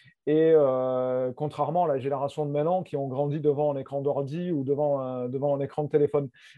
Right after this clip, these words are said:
Et, euh, c'est vrai qu'on avait un programme imposé et chacun regardait, euh, la même chose à la même heure. Et, euh, ça faisait que, bah, le, le lendemain, que ce soit au lycée, au collège ou, euh, au boulot, ben, on se racontait, euh, l'épisode de Friends qu'on avait vu. Et puis, il y a, il y a cette récurrence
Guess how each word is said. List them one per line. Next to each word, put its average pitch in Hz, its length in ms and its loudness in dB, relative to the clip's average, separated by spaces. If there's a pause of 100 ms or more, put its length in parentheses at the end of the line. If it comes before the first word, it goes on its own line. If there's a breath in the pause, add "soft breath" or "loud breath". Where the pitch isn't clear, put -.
(100)
Et, 147 180 8
euh, 147 140 6
c'est 160 160 0
vrai 185 200 2
qu'on 180 400 2
avait 160 280 4
un 160 220 -2
programme 160 540 2 (100)
imposé 180 640 2
et 156 80 -2
chacun 175 380 -4
regardait, 160 680 2
euh, 143 180 2
la 160 140 4
même 156 220 -6
chose 190 260 -2
à 147 40 4
la 139 100 2
même 160 200 -2
heure. 160 220 -6 (380 soft breath)
Et, 156 160 2
euh, 131 240 4
ça 143 240 0
faisait 170 380 2
que, 185 200 0
bah, 131 240 2
le, 143 160 2
le 143 380 0
lendemain, 156 480 -2
que - 80 -14
ce 143 80 -10
soit 151 160 -2
au 147 80 2
lycée, 147 320 -2
au 160 160 -2
collège 151 520 0
ou, 156 220 -4
euh, 135 40 2
au 131 180 -4
boulot, 156 340 4
ben, 151 120 2
on 135 140 -6
se 123 100 -16
racontait, 143 420 -4
euh, 170 340 2 (340 soft breath)
l'épisode 143 420 2
de 147 80 4
Friends 170 340 -2
qu'on 147 120 -2
avait 165 180 4
vu. 160 220 -2 (300 loud breath)
Et - 80 2
puis, 175 140 -2
il 175 60 6
y 170 40 10
a, 147 80 12
il 139 60 8
y 151 40 10
a 151 60 10
cette - 200 2
récurrence 190 600 4